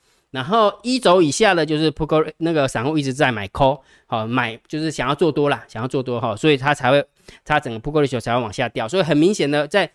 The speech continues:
put call ratio 的过程当中，有没有散户是站在多方，而且是越买越多，哦，越买越多的 call 哈，所以这个部分就偏空。然后呢，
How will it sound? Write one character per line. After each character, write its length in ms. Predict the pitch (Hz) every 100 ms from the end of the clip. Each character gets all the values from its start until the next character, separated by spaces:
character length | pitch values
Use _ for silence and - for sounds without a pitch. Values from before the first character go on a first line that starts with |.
| _ _
put 120 | 170
call 180 | 196 202
ratio 160 | 175 147
的 100 | 147
过 220 | 190 170
程 160 | 139
当 180 | 143 147
中， 120 | 143
有 60 | 127
没 100 | 117
有 100 | 123
散 220 | - 110
户 120 | 151
是 140 | 156 147
站 220 | 156 139
在 100 | 131
多 240 | - 120
方， 240 | 113 104 107 _ -
而 100 | 180
且 100 | 151
是 160 | 160
越 160 | 170 180
买 160 | 127 107
越 140 | 127
多， 260 | 117 107 - _
哦， 100 | 123
越 160 | 160 156
买 140 | 117
越 140 | 135
多 140 | 131 135
的 120 | 120
call 240 | - 117
哈， 120 | 110 101
所 100 | 139
以 40 |
这 80 | 160
个 80 | 147
部 100 | 147
分 140 | 151
就 80 | 143
偏 200 | 160 165
空。 200 | 180 190 - _ _ _ _ _ _ -
然 140 | 147
后 120 | 196
呢， 120 | 220